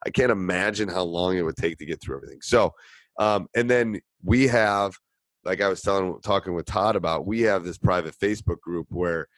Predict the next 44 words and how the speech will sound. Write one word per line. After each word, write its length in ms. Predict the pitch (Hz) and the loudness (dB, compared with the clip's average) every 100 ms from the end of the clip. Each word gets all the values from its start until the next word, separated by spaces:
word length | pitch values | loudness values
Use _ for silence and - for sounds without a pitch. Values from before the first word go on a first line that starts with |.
| _ _ | _ _
you 80 | 90 | 0
know, 120 | 92 | 2
the 80 | 85 | 2
discussions, 760 | 76 80 - 110 110 101 87 80 | -4 -8 -2 0 0 -2 -6 -4
and 100 | 95 | -2
that's 160 | 104 | 0
why 120 | 107 90 | 0 0
I 40 | |
told 340 | - 113 113 | 2 4 4
him, 140 | 92 78 | 2 -2
"Come 220 | 98 98 | -4 -2
back 280 | 98 92 - | 0 -2 0
over 540 | 95 98 80 85 80 - _ _ - | 0 0 -2 -4 -6 -10 _ _ -2
and, 360 | 95 92 80 - _ - | 0 0 -2 -12 _ -4
and 200 | 90 - | -2 2
put 220 | 117 - | 2 2
your 140 | 101 | -2
stuff 360 | 95 - 98 - | -2 0 0 -2
in 100 | 82 | -8
here, 340 | 85 107 98 | -2 0 2
'cause 180 | 85 92 | 0 -2
this 200 | 123 135 | -2 -2
is 120 | 113 | -2
where 140 | 95 92 | 0 0
we 120 | 82 | 0
talk." 380 | - 90 73 - _ _ _ _ | 0 -2 -2 -10 _ _ _ _
You 80 | 87 | -2
know, 60 | 90 | 0
this 200 | 101 95 | 0 0
is 140 | 95 | -4
where 300 | 92 95 92 | 2 2 2
you 200 | 90 87 | 0 -6
can 160 | 85 82 | -12 -8
kinda 260 | 92 85 76 | -6 -6 -8
see 200 | - 92 | -8 -4
that 160 | 82 | -4
we 200 | 78 98 | -2 -4
communicate. 800 | - 87 80 92 90 87 92 87 - _ _ _ | -4 -10 -6 -6 -6 -4 -4 -4 -6 _ _ _
We're 180 | 87 98 | -2 -2
bouncing 460 | 76 98 98 - 92 | 0 0 0 -2 -4
ideas 500 | 92 80 92 92 87 | -4 -2 0 2 2
off 240 | 90 85 | 2 0
each 220 | 87 73 | -4 -2
other. 420 | 87 85 82 82 | -2 0 -2 -4